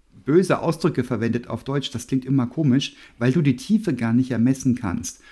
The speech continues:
Und die Sachen, die ich so kenne, ich kann auch auf Tschechisch und auf Ungarisch fluchen,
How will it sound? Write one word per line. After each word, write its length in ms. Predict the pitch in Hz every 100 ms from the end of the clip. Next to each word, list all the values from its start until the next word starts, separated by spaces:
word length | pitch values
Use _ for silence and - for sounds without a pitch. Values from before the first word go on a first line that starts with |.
| - _
Und 160 | 131 117
die 80 | 156
Sachen, 300 | 156 147 147
die 120 | 147
ich 100 | -
so 120 | 120
kenne, 460 | 117 143 120 151 - _ _ -
ich 120 | -
kann 160 | 131
auch 120 | 120 104
auf 140 | -
Tschechisch 360 | - 147 117 101
und 80 |
auf 140 | 92 95
Ungarisch 400 | 151 120 92 90
fluchen, 420 | - 104 - 92